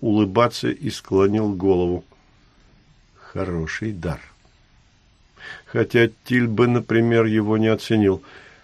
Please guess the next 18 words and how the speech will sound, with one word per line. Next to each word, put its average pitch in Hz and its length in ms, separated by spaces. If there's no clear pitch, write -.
Он 117 180
слишком 120 540
неопределённый 117 1000
и 110 40
не 113 140
связан 113 540
напрямую 117 560
с - 100
работой 110 480
желудка. 95 580
Теперь 147 420
наш 135 380
Альберт 127 560
как 131 240
вечно 131 500
обновляющаяся 117 1500
птица - 680
Феникс. - 1000